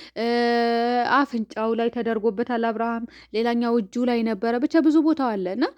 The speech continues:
እንዲህ ተብሎ ማስታወቂያ ይሰራል በእንደዚህ አይነት ነገር። እንዴትስ ብላችሁ እናንተ ማስታወቂያ ነው ብላችሁ ትጠረጥራላችሁ? እኔ የደነገጥኩኝ ደግሞ አንደኛ፣ እ፣ ዶክተሮቹ ሮጠው ሲወጡ፣ ሁለተኛ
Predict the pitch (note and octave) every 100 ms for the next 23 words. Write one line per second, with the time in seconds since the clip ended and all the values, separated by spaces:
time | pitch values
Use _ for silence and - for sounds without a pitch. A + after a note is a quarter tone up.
0 | - - - C#4+ B3+ C4+ - B3 C#4+ A#4+
1 | C4+ C4+ A#3+ A3 A3 A#3 G#3 G#3+ G#3 G3+
2 | G#3+ G#3 G#3 G#3 A3 A#3+ A#3 C4 - A#3
3 | B3+ C4 B3+ C#4 C#4+ D4+ B3 B3+ A3+ A3+
4 | G#3+ G3+ G#3 - - G3+ F#3+ G3+ - F#3
5 | F#3 F#3+ F#3+ A#3+ F4+ F4+ - - - A3+
6 | A3 G#3+ G3+ A3 - A#3+ A3 C4 F4 A#3
7 | B3+ F#4 G4 - _ _ - F#3 F#3+ G3
8 | A#3+ A3+ A#3+ A#3 - G#3+ G3 G3+ G3 G#3
9 | B3+ C4+ C#4+